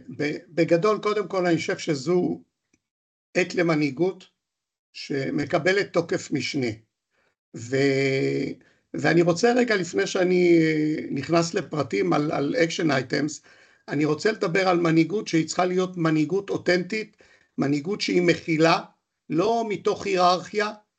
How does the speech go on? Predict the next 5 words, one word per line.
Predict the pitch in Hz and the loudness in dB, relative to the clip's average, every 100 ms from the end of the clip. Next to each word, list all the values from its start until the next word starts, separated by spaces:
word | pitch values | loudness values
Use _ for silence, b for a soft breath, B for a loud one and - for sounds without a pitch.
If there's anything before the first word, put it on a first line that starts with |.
| _ - | _ -10
אלא, | 175 156 | -4 0
אה, | 165 165 170 - 165 165 | 2 2 0 -2 -2 0
מתוך | 165 196 175 | 0 -2 -4
דוגמה | 170 156 165 180 | -6 -4 0 2
אישית, | 170 - 214 247 - | 2 0 -4 -4 -8